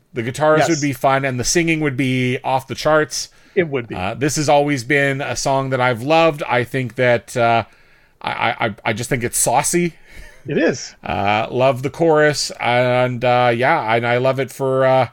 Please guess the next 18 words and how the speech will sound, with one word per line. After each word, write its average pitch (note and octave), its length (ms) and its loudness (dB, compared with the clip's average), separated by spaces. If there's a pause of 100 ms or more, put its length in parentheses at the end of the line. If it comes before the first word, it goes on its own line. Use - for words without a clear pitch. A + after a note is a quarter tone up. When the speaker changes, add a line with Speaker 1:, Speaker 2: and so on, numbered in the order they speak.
(240)
Speaker 1:
for C#3 180 -2
a C#3 60 0
karaoke G3+ 640 2
tune, C3+ 240 -2
and B2 120 0
I'm F#3+ 100 0
gonna F#3+ 180 2
give F3+ 160 0
it D#3+ 60 -2
a C#3 40 -2
solid F3 440 2
eight F3 200 2
out D#3 160 0
of C3 60 -6
ten. G#2+ 400 -4 (320)
Speaker 2:
Right F#3 180 6
on, C#3+ 180 4
buddy. A#2 320 -8